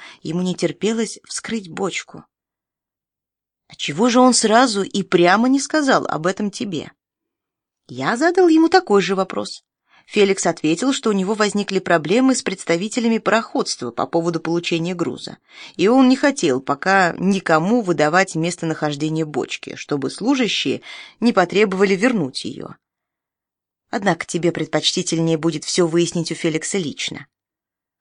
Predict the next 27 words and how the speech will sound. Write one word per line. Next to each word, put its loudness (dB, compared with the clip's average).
Я 4
непременно 4
поговорю 2
с -10
ним, -10
но -2
сейчас 0
мне 6
важно 4
понять, 4
насколько 2
ты 2
осведомлён 2
о -2
бочке. -6
Ты 0
больше 0
мне 0
нечего 0
добавить? -2
А -10
что -10
ты 0
знаешь 4
о 4
его 2
друзьях? -8